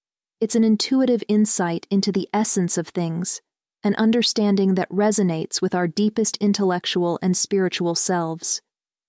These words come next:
This journey through the stages of understanding is not just a theoretical exploration, but a path that mirrors our own quest for knowledge and truth.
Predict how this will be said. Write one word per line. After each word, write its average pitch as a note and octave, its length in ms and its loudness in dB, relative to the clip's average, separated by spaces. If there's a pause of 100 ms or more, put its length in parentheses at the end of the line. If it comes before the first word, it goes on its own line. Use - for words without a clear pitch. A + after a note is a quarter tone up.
(240)
This A#3 260 0
journey C4 360 2
through G#3 180 0
the F#3 80 2
stages G3+ 500 0
of F#3 100 0
understanding F3+ 840 0
is F#3+ 180 0
not G#3 340 2
just G#3 260 0
a F#3 40 -2
theoretical F#3 680 0
exploration, F3+ 920 -2 (460)
but G#3 120 0
a F#3+ 60 0
path G#3 440 0
that - 160 -2
mirrors F#3+ 480 2
our F3 260 -2
own F#3+ 200 2
quest G3 460 -2
for F3+ 160 -2
knowledge F3+ 600 0
and F3 120 0
truth. D#3+ 440 -2